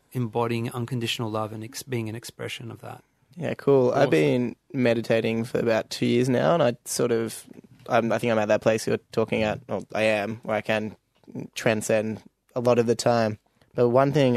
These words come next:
Speaker 2: it's I can get in that state of presence where I'm here, but I find I get caught on the language of, like, compassionate awareness or loving awareness. So it's like, could you comment on that?
Speaker 1: Yeah, so I don't,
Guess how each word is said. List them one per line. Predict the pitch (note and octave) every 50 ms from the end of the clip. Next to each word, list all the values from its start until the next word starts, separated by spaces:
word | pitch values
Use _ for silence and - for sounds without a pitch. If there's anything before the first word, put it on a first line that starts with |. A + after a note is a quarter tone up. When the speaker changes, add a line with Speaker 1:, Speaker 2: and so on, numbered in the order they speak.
| A2+ -
Speaker 2:
it's | - C3 A#2+ - -
I | A#2+ B2 B2
can | - A#2 A#2
get | A#2 A#2+ A2+ G2 A#2+
in | A#2+ A2
that | G#2+ G2+ -
state | - - A2+ A2 G#2
of | G#2 -
presence | - - A#2 A2 A2+ G#2+ - - -
where | G#2+
I'm | G#2+ G#2+ G#2+
here, | A2 C#3+ D#3 C#3+ A#2 G#2+ A2+ A2+ - _ _ _ _ _ _ _ _
but | - -
I | A2+ A2+
find | A2 - - A#2 A2+ A2
I | - G#2+
get | A2+ A2+ B2 G2+ - _ _ _ -
caught | - - - B2 A2+ A2 -
on | A#2+ A#2
the | A2 G#2+
language | G#2+ G#2 G#2+ A2+ A2+ A2 A2 A2+ -
of, | G#2+ G#2+ G#2+
like, | A2+ G#2 G#2 -
compassionate | - G#2+ G#2 - - A2 A2 - - A#2+ A2+
awareness | A2 A2 A2 A2 G#2+ G#2+ G#2+ - -
or | A#2
loving | A2+ A2+ A2+ A2+ A#2 A2+
awareness. | A2 A2 A2+ A2 G2 F#2+ - C3 - - - _ _ _ _ _ _ _ _
So | - A#2
it's | A2 - -
like, | G#2+ G#2+ - - - -
could | - C3 A2
you | A#2+ A#2 - _ _ -
comment | - C3+ C#3 B2+
on | A#2+ B2 A#2+
that? | B2+ C3+ B2+ - - - - _ _ _ - - B2+ - _ _ _ _ _ _ _ _ _ _ _
Speaker 1:
Yeah, | C#3 C3+ C#3+ C#3+ C3 A#2 G#2+
so | G#2+ - - - C#3+ C#3 C3+ C3+ C3+ - - _ _ _ _ _ _ _ _ _ _ -
I | D3
don't, | D3 D#3 D#3 D3+ C#3